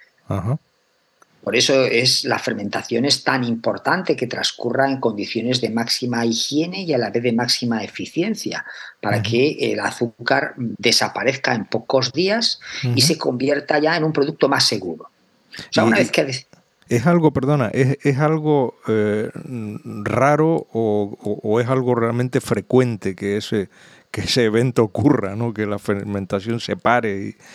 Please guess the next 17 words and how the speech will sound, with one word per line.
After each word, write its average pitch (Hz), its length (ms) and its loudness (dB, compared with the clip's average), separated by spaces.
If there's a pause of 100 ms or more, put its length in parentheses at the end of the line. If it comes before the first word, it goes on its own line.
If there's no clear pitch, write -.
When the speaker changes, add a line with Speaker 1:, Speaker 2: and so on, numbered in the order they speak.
(140)
Speaker 1:
y, - 80 -4
y 110 60 -4
te 107 140 0
destroce 120 640 2
una... 117 420 0 (580)
Eh, 104 200 2
Speaker 2:
A - 80 4
ver, 127 320 0 (180)
como 113 260 0
te 113 120 -2
digo, 131 280 4
a-, 101 140 2
la 104 140 -2
tecnología 104 580 0
ya 120 120 4
ha - 20 6
avanzado 123 420 0